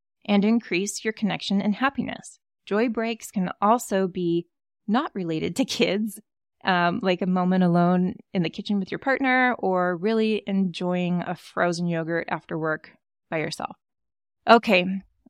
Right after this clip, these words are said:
another habit could be savoring good moments. This is when you have a mindful moment of a good moment. In life and in mom life, there are good moments, and developing a habit around looking for them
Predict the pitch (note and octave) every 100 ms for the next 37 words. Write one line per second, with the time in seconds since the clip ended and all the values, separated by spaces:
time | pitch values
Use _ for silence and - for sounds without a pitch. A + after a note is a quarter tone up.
0 | - F#3+ G3 G3+ F#3+ F#3 - - - A#3+
1 | C#4+ - - G3+ F#3 F#3 F3 - F3+ E3+
2 | F3+ F3+ - - F#3 F3 - F#3 F3+ E3
3 | D3+ - - - _ _ _ - C4 D#4
4 | C4+ C#4+ C#4 B3+ A3+ G3+ F#3 F#3 - F3
5 | E3 E3+ G3 A3 - B3 G3+ E3+ F#3 A#3+
6 | C4 - _ _ - G3+ G3+ G3+ - G#3
7 | - - C4+ G#3+ E3 - - - _ _
8 | _ _ _ - C4 B3+ B3+ C#4 C#4+ -
9 | _ G#3 G#3+ A3+ - G3 F#3 G3 G#3+ E3
10 | D#3 E3 _ _ G3 A3+ B3 A3 A#3 A3+
11 | G#3 F#3+ F3+ F#3 D3 - - - G#3+ G3+
12 | F#3+ F#3 E3+ F#3+ G#3+ A3+ B3+ C#4+ C#4 G#3+
13 | F3+ E3+ F3+ - F#3 F3+ F3 E3+ G#3 A#3
14 | F3+ - D#3+ C#3+ D3+ G#3